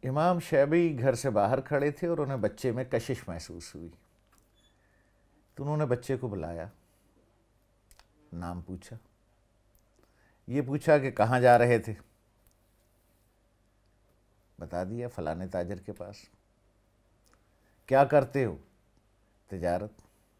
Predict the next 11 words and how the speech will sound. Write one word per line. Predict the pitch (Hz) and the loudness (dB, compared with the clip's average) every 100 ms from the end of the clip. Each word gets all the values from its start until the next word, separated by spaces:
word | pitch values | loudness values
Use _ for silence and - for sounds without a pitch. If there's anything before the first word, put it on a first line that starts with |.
| _ _ _ _ _ _ _ _ _ _ _ _ _ _ _ _ _ _ _ _ _ _ _ _ _ _ - | _ _ _ _ _ _ _ _ _ _ _ _ _ _ _ _ _ _ _ _ _ _ _ _ _ _ -8
तो | 160 165 131 | -4 -4 -4
इमाम | 135 143 147 | -4 -4 -4
शाबी | - 147 170 190 | -2 -2 -2 -4
को | 170 | -6
बड़ी | 151 156 | -4 -6
कशिश | - 160 - 113 - | -4 -6 -6 -10 -8
महसूस | 92 - 90 87 | -10 -8 -14 -12
हुई | 90 90 | -12 -12
इस | 85 - | -14 -16
बच्चे | 78 - 104 | -18 -12 -14
में, | 82 | -14